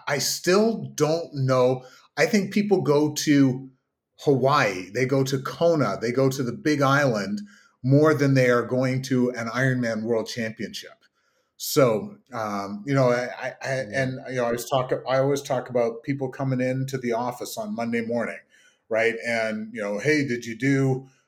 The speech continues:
Speaker 1: um, what did you do on the weekend?" "Oh, well, I did a full distance triathlon." "Oh, what's that?" "Well, it's an Ironman distance." Um, "Oh, so it's like the one in Hawaii?"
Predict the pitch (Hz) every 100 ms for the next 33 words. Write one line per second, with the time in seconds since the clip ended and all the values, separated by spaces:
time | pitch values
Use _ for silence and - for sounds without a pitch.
0 | _ 117 110 104 104 117 123 147 151 147
1 | 185 151 127 120 120 107 131 113 110 113
2 | 107 127 120 110 101 - _ - 127 123
3 | - 165 147 147 - 123 - 127 127 151
4 | 139 104 80 - 156 117 92 123 127 151
5 | 131 - 135 135 131 131 131 143 202 156
6 | 127 110 151 180 - 104 101 - - _
7 | _ - 120 113 107 107 143 139 - 131
8 | 127 139 135 147 147 143 131 120 139